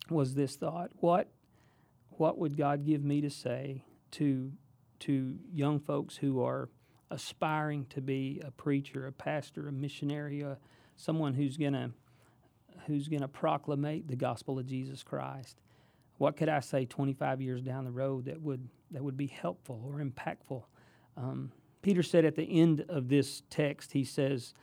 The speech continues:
he says, "I will be diligent to remind you of, of these things so that your life will never be unfruitful." And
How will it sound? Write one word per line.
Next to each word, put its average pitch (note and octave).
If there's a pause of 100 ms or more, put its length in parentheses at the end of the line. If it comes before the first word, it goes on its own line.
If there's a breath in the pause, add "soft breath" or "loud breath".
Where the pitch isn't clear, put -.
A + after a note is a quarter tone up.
(380 soft breath)
he -
says, C#3
"I C#3+
will D3
be C#3+
diligent D3+
to D3+
remind C3
you B2+ (920 soft breath)
of, C3 (160)
of D3
these C#3
things B2+
so D3+
that C#3+
your C#3+
life C#3
will D3
never C#3
be B2+ (400 soft breath)
unfruitful." C3+ (880 soft breath)
And C#3